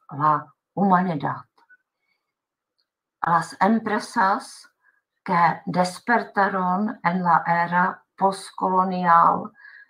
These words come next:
se apoderaron del patrimonio europeo. Ciencia,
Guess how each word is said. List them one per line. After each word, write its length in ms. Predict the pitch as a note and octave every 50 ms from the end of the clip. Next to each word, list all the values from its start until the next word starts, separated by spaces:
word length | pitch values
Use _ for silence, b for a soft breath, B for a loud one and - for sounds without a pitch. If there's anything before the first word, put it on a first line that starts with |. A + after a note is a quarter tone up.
| B B
se 520 | B - - - - F#3+ F3+ F3+ F3 - _
apoderaron 1200 | - E3+ F3 F3 - A3 G#3 G3+ A3+ G#3+ F#3 G3 F#3+ G#3 F#3+ G3 F3+ F3 F3+ F#3 G3 G3 A3 - b b b b b b
del 420 | - D#3+ F3 E3+ E3 E3+ E3+ E3 - _ _ _
patrimonio 1200 | - - E3 - - - G#3 G3+ G#3+ G#3+ G#3 G3+ G3 F#3+ F#3 F#3 F3+ F3+ F3 E3+ E3 F3 - - _ _ _ _ -
europeo. 960 | - E3+ F3 F3+ F3+ F3+ F#3 F3+ F3+ F3 - D3 D3 D3+ D3 C#3 C3+ C3+ - _ _ _ _ _ _ _ _ _ _ _ _ _ _ _
Ciencia, 1200 | - - - - F3 F3+ F#3 F#3 F#3 G#3 A3 - - - - F3 F3+ F#3 E3 D#3+ F3+ F3+ -